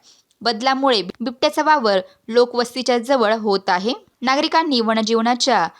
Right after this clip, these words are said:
हालचालीवर लक्ष ठेवावे आणि कोणताही संशयास्पद हालचाल दिल्यास तात्काळ वन विभागाला कळवावे असे आवाहन करण्यात आलेले आहे. आवणखेडमधील या घटनेमुळे पुन्हा एकदा जंगल व मानवाच्या संघर्षाचा प्रश्न ऐरणीवर आला आहे.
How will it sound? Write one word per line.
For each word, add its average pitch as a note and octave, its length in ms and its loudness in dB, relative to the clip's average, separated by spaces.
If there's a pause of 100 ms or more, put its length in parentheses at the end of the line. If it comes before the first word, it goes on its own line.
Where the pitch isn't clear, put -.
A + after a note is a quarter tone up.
(140)
हालचालीवर B3 600 0
लक्ष G3+ 200 -2
ठेवावे A#3 460 0
आणि G3+ 180 -4
कोणताही A3+ 680 -2 (280)
संशयास्पद B3+ 840 -2
हालचाल A3+ 380 -2
दिल्यास A3 460 -2 (280)
तात्काळ A#3+ 380 -2
वन A3 200 0
विभागाला C4+ 400 0
कळवावे G3 460 0 (420)
असे A3 240 -2
आवाहन A#3 460 0
करण्यात G3 320 -2
आलेले F3+ 240 -2
आहे. F3 280 -4 (320)
आवणखेडमधील C#4+ 760 0
या G#3+ 100 2
घटनेमुळे A#3 640 0
पुन्हा A3+ 300 -2
एकदा A3 300 -2
जंगल A#3 360 0
व G3+ 80 -2
मानवाच्या A3 640 0
संघर्षाचा A3+ 600 -4
प्रश्न A3+ 380 -6 (120)
ऐरणीवर A#3+ 420 0
आला F3 200 0
आहे. F3+ 220 -2